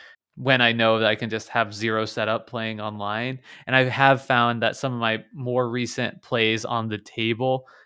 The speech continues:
have tended to drag just a little bit more than I would want.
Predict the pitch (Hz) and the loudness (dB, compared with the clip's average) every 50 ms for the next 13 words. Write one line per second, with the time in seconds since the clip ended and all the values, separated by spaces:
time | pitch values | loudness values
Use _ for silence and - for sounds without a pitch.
0 | _ _ - 120 117 117 120 110 113 - _ - - 127 120 120 110 117 113 110 | _ _ 0 4 4 6 4 2 0 -12 _ -8 -6 -4 -4 -4 -4 -4 -6 -6
1 | 104 - - 123 113 107 - - 123 110 101 104 107 113 120 131 123 - 147 151 | -8 -10 -10 -10 -10 -8 -8 -2 2 2 4 6 6 6 4 4 2 -2 -4 -2
2 | - 180 170 175 185 208 208 190 196 160 151 135 127 139 147 147 135 135 127 120 | 0 2 4 6 6 8 8 6 6 4 2 2 2 2 2 2 2 2 2 2
3 | 113 110 107 110 110 117 131 143 - | 2 0 0 2 2 2 2 0 -2